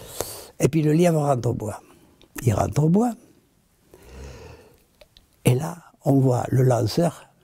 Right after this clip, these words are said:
il a trouvé l'odeur. Le propriétaire sait que lui trouve. Il le voit, il s'est écrasé légèrement comme un chien d'arrêt, les oreilles se sont écartées,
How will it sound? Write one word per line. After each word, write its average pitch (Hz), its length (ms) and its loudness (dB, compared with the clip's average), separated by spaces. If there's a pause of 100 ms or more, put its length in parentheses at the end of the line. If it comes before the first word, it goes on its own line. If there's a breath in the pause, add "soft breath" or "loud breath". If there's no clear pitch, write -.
(260)
il 135 140 0
a 131 40 2
trouvé 127 300 0
l'odeur. 120 540 -2 (920 loud breath)
Le 127 140 2
propriétaire 131 720 2
sait 135 200 -2
que 131 100 0
lui 131 240 2
trouve. 95 320 -6 (600 loud breath)
Il 120 120 4
le 120 80 2
voit, 135 260 0
il 147 100 0
s'est 123 200 -2
écrasé 123 400 -2
légèrement 117 600 0
comme 117 160 -2
un 120 100 0
chien 113 180 -2
d'arrêt, 113 340 0
les 135 240 0
oreilles 113 280 -2
se 110 120 -8
sont 110 160 -4
écartées, 113 540 -2